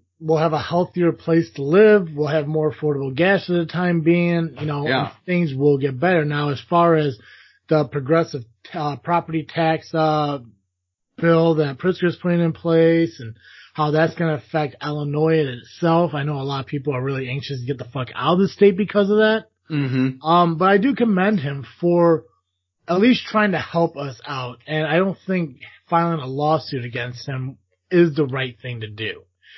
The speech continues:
Speaker 2: Yeah.
Speaker 1: And I don't think it really fixes anything other than it does. It, it, it appears to be fucking petty. And again, nothing against Republicans. I, I am a Republican,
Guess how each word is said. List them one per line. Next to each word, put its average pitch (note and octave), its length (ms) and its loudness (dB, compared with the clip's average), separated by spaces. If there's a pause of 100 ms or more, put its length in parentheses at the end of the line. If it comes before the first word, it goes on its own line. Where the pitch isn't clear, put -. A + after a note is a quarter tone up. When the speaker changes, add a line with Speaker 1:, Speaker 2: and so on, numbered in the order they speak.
(120)
Speaker 2:
Yeah. C#3 120 0
Speaker 1:
And C#3+ 100 2
I D#3+ 40 2
don't E3+ 220 2
think D#3 200 -4
it D3 60 0
really D3 280 2 (140)
fixes C3+ 340 -4
anything A#2+ 340 -10
other C#3+ 220 -2
than D3 220 -2 (340)
it A3 100 8
does. G3+ 240 4
It, E3 180 0
it, E3 420 -6
it F3 120 0
appears D#3+ 380 -2
to C#3+ 60 -10
be D3+ 100 -2
fucking D3 420 -4
petty. C#3 400 0
And D#3 360 -2
again, F3+ 260 -2
nothing B2+ 240 -4
against C#3 260 -4
Republicans. C3 800 -2
I, B2+ 300 -2
I B2 160 -6 (200)
am C3 120 -2
a C#3+ 40 0
Republican, C#3 840 -2